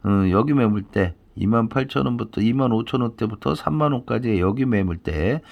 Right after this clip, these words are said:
이 매물대를 쉽게, 쉽게 벗어나기는 힘들지 않겠냐.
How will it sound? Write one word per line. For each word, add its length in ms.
이 220
매물대를 1160
쉽게, 680
쉽게 1080
벗어나기는 560
힘들지 440
않겠냐. 600